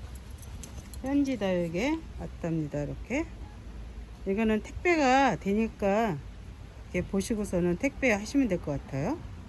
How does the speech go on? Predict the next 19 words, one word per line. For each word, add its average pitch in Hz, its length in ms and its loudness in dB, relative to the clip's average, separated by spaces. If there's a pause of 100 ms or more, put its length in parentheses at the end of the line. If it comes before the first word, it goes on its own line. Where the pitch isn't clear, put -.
(1200)
오만 240 360 8
원 214 220 6
이상이면은 185 720 4
택배비 285 420 2
무료고요. 165 760 0 (1200)
오만 240 400 8
원 247 140 6
이하는 208 760 6
택배비 220 640 2 (120)
본인이 220 360 6
부담하셔야 214 680 0
됩니다. 175 520 2 (1040)
그건 269 200 6
말씀 233 320 4
안 170 180 4
하셔도 202 400 2
다들 214 340 0
아시더라고요. 214 840 0 (1200)
이렇게 196 680 0